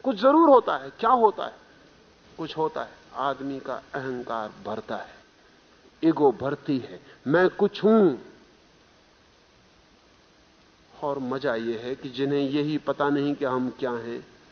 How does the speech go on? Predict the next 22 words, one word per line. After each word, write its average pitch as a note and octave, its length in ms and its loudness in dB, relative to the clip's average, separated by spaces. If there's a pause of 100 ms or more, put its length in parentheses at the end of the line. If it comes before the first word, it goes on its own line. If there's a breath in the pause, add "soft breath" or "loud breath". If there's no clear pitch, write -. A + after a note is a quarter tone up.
(400)
उनको C#3+ 320 0
यह B2+ 140 -2
भ्रम B2 340 -6
हो B2 160 -2
जाता B2 340 -4
है A#2+ 160 -8
कि B2 160 -12
वे A#2 180 -6
कुछ A#2+ 340 -12
हैं। A2 320 -14 (2250)
अहंकार D#3+ 560 2
भरता G#2+ 400 -10
है, - 160 -16 (380 soft breath)
अहंकार D#3 560 0
से B2 180 -6
बड़ा A2 280 -4
असत्य - 680 -8
और G#2+ 200 -6 (100)
कुछ A2+ 200 -12
भी G#2 160 -10
नहीं। - 240 -12 (1400)
एक E3 280 4